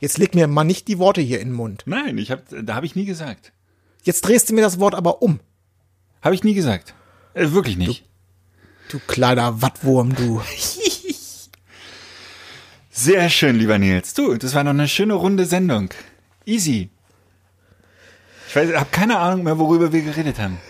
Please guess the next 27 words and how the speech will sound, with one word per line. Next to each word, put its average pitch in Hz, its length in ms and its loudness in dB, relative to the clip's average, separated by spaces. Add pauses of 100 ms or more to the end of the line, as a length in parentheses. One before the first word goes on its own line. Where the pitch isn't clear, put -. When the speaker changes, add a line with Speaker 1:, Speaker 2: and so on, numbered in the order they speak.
(1300)
Speaker 2:
<laughs> - 500 -2 (580)
Speaker 1:
Ja, 156 200 4
gute 147 260 -4
Frage. 170 440 2 (360)
Speaker 2:
Jetzt, 151 220 -2
äh, 170 120 -4
noch 165 140 0
ein 156 80 -4
kurzer 185 300 0
Ausblick. 165 540 -2
Was 135 140 -2
steht - 220 -4
heute 131 160 -2
bei 123 100 0
dir 127 160 -4
an? 151 160 -4 (920)
Speaker 1:
Äh, 160 180 4
ich 165 120 -4
muss 175 220 0
heute 185 260 0
mal 170 120 -4
das 156 340 -6
Van 156 160 4
Moof 170 300 4
Fahrrad, - 800 -6
äh, 143 160 4
Speaker 2:
Moof. - 340 -4